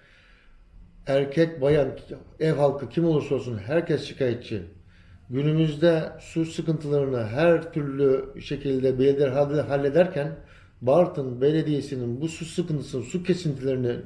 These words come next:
önüne geçememesi serzenişlere neden olmakta. Bartın halkı tarafından bayağı dillenmeye başladı, sıkıntı yaratmakta.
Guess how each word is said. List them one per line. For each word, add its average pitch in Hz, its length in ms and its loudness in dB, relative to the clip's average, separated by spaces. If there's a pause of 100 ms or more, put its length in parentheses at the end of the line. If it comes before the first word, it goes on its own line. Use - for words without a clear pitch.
(100)
önüne 147 240 2
geçememesi 156 680 0 (960)
serzenişlere 156 760 0
neden 143 160 -2
olmakta. 131 600 -4 (1080)
Bartın 143 480 0
halkı 143 380 -2
tarafından 139 600 -2 (600)
bayağı 143 420 2
dillenmeye 135 440 0
başladı, 135 400 0
sıkıntı 151 400 -6
yaratmakta. 107 640 -2